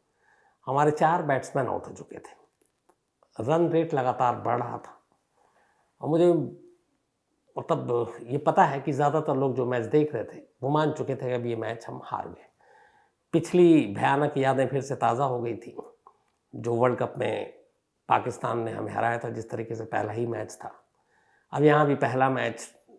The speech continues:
टी ट्वेंटी का आगाज़, नब्बे हज़ार से ज़्यादा स्टेडियम में लोग मौजूद, और जिस मैच को हम एक तरफा आसानी से जीत रहे थे, अब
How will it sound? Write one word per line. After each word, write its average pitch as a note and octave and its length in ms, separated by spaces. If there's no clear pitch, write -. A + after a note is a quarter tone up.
टी C3 140
ट्वेंटी B2 340
का B2+ 100
आगाज़, A2 400
नब्बे A#2+ 320
हज़ार A2+ 280
से - 80
ज़्यादा A#2 320
स्टेडियम A#2 440
में A2+ 120
लोग A2+ 200
मौजूद, G#2+ 480
और B2 160
जिस D3 240
मैच C#3+ 240
को C#3 100
हम C#3 160
एक C3 160
तरफा C#3 240
आसानी B2+ 340
से B2+ 140
जीत C3 280
रहे A#2+ 140
थे, - 140
अब A2 180